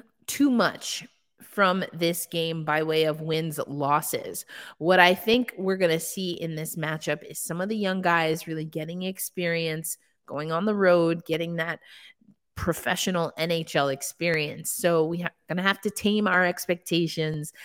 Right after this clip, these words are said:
As nice as it was to have put, put, uh, a three oh shutout on the record books for two games in a row, I'm hard pressed to,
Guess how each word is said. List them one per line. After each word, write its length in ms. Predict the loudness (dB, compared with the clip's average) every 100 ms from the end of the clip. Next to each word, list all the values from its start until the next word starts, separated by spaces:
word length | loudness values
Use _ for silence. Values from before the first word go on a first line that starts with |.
| -20 -8
As 180 | -4 0
nice 280 | 2 2
as 120 | 0 0
it 100 | 0
was 200 | 2 2 0
to 60 | -2
have 220 | -2 -2 -8 -10
put, 140 | -10 -4
put, 240 | 2 2 0 _
uh, 260 | -4 -2 -4 -8 -18 -20 _ -8
a 120 | -8
three 560 | -8 -6 -2 0 0 0
oh 240 | 2 2 2
shutout 600 | -2 0 2 4 4 2 0
on 480 | -4 0 0 -2 -6
the 120 | -6 -2
record 440 | 0 2 0 0
books 320 | -2 -6 -8
for 160 | -10 -12
two 360 | -8 0 2
games 400 | 2 2 2 2
in 100 | 2
a 80 | 0
row, 360 | 2 4 2 0 -8 -16 -16 0
I'm 140 | 0
hard 280 | 4 6 6
pressed 440 | 8 8 8 2 2
to, 180 | 2